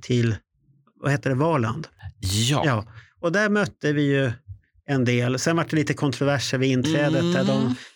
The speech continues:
Speaker 1: de
Speaker 2: Det
Speaker 1: ville
Speaker 2: var,
Speaker 1: inte,
Speaker 2: det var
Speaker 1: Bernt
Speaker 2: så.
Speaker 1: kom dit och sa att han hade vipp-pass och att han skulle ha en vipp-toalett och allt det här. Och det tyckte de inte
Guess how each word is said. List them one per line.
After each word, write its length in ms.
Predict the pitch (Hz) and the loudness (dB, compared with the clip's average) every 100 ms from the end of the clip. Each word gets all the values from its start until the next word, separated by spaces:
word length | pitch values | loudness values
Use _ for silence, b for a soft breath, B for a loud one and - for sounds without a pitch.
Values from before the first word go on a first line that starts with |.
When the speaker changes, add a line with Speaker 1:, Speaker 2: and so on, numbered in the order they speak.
| - | -4
Speaker 1:
de 120 | 147 | 0
Speaker 2:
Det 40 | 151 | 2
Speaker 1:
ville 140 | 151 | 2
Speaker 2:
var, 100 | 202 | 2
Speaker 1:
inte, 140 | 147 117 - | 0 -2 -8
Speaker 2:
det 240 | 185 180 | -4 -2
var 80 | 147 | 2
Speaker 1:
Bernt 240 | 165 160 - | 2 0 0
Speaker 2:
så. 60 | |
Speaker 1:
kom 180 | 165 151 | 0 2
dit 260 | 147 135 147 | 2 0 -2
och 80 | |
sa 100 | - | -2
att 80 | 131 | -2
han 80 | - | 0
hade 200 | 131 131 | 0 0
vipp-pass 800 | 127 131 - - - 143 - - | 0 -2 -4 -8 -2 0 0 -2
och 180 | 135 127 | 0 0
att 160 | 120 - | 0 -2
han 160 | 135 | -2
skulle 200 | 120 - | 0 2
ha 60 | 131 | 2
en 40 | 127 | 2
vipp-toalett 840 | 139 - - 139 139 139 120 - | 0 -2 -2 0 2 2 0 0
och 100 | 127 | 0
allt 180 | 123 117 - | 0 0 -2
det 60 | |
här. 240 | 190 143 120 B B B | 0 0 -2 B B B
Och 120 | 156 | 0
det 120 | 190 | 0
tyckte 460 | - - 233 - - | 0 -2 -2 -2 0
de 140 | 175 - | 0 0
inte 420 | 190 156 - 165 | -2 -2 -2 -2